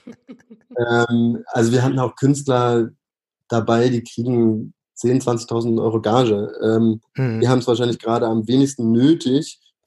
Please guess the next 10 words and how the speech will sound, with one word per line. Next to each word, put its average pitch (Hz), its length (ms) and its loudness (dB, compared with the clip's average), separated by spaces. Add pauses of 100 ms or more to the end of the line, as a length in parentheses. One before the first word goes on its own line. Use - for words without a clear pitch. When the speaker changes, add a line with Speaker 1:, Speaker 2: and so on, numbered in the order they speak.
(200)
Speaker 1:
ähm, 113 680 2
irgendwie 113 800 0 (640)
das - 400 -8 (420)
Geld 113 460 0 (220)
reingespielt 117 540 -2
zu 110 60 -10
bekommen. 117 440 -4 (200)
Aber 110 480 0 (140)
es - 120 -18
gab 117 320 -2